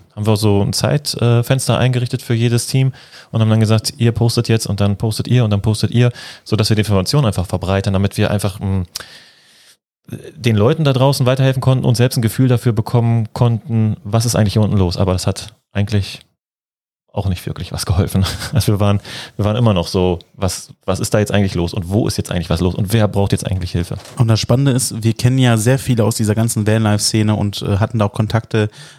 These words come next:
Speaker 2: ähm, zu mehreren, zum Beispiel der Steven, der auch uns, äh, im Nachhinein jetzt noch sehr lange begleitet hat, äh, oder auch immer noch schreibt,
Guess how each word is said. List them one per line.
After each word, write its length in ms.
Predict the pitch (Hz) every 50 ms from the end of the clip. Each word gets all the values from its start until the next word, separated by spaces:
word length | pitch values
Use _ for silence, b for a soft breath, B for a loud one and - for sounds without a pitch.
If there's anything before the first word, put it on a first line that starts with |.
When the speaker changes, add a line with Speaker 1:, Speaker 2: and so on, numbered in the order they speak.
| B B -
Speaker 2:
ähm, 340 | 110 107 107 101 101 101
zu 140 | - - -
mehreren, 340 | 110 110 120 131 135 135 131
zum 140 | - - 107
Beispiel 320 | 107 110 110 - - 110
der 120 | 101 98 92
Steven, 320 | - - 139 143 147 135
der 100 | 113 107
auch 80 | 95 98
uns, 240 | 110 107 101 - -
äh, 220 | - - 107 101
im 80 | 98 101
Nachhinein 400 | 101 104 110 123 139 123 110 107 110
jetzt 160 | 107 - -
noch 80 | 107 101
sehr 160 | 101 107 107
lange 160 | 113 110 107 101
begleitet 420 | 104 101 101 104 110 - - -
hat, 160 | 123 123 - B B B B B B B B -
äh, 100 | 110 104
oder 220 | 104 104 101 92
auch 100 | 87 - -
immer 160 | 120 131 127
noch 140 | 120 120 113
schreibt, 400 | - - 120 110 113 117 113 -